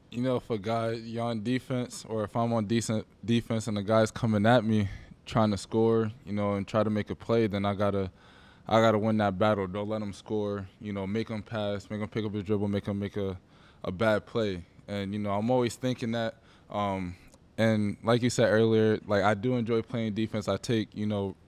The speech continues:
really good pride in it. Um, 'cause I don't like getting scored on. So, um, and that's what, and that's my mindset every time, you know, I gotta win my one-on-one matchups or,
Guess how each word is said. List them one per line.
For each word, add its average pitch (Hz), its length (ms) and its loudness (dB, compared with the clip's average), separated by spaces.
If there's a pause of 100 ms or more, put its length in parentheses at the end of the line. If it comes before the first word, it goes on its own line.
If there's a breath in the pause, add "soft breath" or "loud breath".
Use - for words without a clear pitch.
really 110 240 -4
good 107 160 -2
pride 107 340 0
in 104 140 -4
it. 104 160 -8 (380 soft breath)
Um, 95 380 -6 (140)
'cause 95 180 -12
I 110 160 0
don't 123 220 -2
like 101 200 -6
getting 95 180 -10
scored 90 340 -12
on. 85 220 -16 (260)
So, 98 420 -6 (440 soft breath)
um, 90 480 -8 (120)
and 110 240 -4
that's 127 240 -2
what, 123 220 -4
and 113 120 -6
that's 120 160 -6
my 123 120 -2
mindset 113 480 -4
every 110 180 -4
time, 107 540 -8
you 110 80 -10
know, 104 120 -4
I 101 100 -2
gotta 98 180 -4
win 104 160 -8
my 104 80 -4
one-on-one 104 420 -6
matchups 101 540 -8
or, 95 220 -6